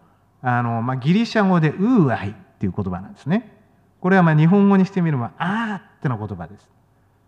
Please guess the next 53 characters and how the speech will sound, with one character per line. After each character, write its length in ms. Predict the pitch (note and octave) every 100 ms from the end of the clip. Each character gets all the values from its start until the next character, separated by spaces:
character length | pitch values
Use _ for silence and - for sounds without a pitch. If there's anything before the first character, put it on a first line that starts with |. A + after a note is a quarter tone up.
| _ _ _ _
あ 400 | C#3 F#3+ G#3 F#3+ -
ー。 40 | _ _ _ _ _ _ _ _ _ _ _ _ _ _ _ _ _ -
ま 80 |
あ、 20 | D3
そ 140 | A#3
う 40 |
い 40 | A3
う 40 |
言 140 | F#3 D#3
葉 240 | B2+ A2+
が、 360 | A2 A#2+ G2+ - _ _ _ _
を 340 | G#3 G#3+ G#3+ B2
不 140 | -
幸 280 | - D3 A#2
で 140 | G2
あ 100 | G#2+
る 100 | D3+
と 100 | A#2+
こ 340 | F#2+ F2+ D2+ F2
う 40 |
訳 200 | A2 A#2+
し 80 | B2+
て 100 | -
い 40 | E2+
る 60 |
わ 60 | E2
け 60 | G2+
で 100 | _
す 100 | -
ね。 220 | E3 - _ _ _
ま 80 | C#3
あ、 40 | C3
随 160 | C#3+
分 140 | G#2+ G#2
ち 80 |
ょ 20 | A#2
っ 40 |
と 80 | F#2
こ 60 |
う 40 | G#2+
印 100 | C3 B2+
象 120 | G#2+
が 220 | G2+ F#2 - _ _ _ G#2+ G#2+
変 100 | C#3+
わ 20 | C3
っ 60 |
て 100 | C3+
し 120 | A#2+ C3+
ま 140 | A#2+
う 40 |
よ 100 | G#2+
う 20 | F#2
な 180 | E2+